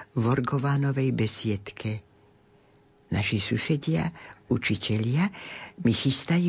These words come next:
zážitok polnoci. Držia ma z oboch strán za ruky,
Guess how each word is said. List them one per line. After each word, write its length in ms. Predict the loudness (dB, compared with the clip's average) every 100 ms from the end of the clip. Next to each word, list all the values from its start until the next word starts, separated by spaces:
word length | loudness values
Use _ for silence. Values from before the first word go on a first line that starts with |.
| 2
zážitok 720 | 2 2 2 0 -2 -4 -4
polnoci. 800 | 0 2 2 0 -2 -4 -6 -6 -14 -20 -20 -20 -20 -20 -20 -20 -20 -20 -20 -20 -20 _ _ -20 -2
Držia 400 | 0 2 2 4
ma 160 | 2
z 160 | 2 0
oboch 240 | 0 -2
strán 480 | -2 0 2 2 2
za 320 | 0 0 0
ruky, 480 | 0 -4 -4 0 0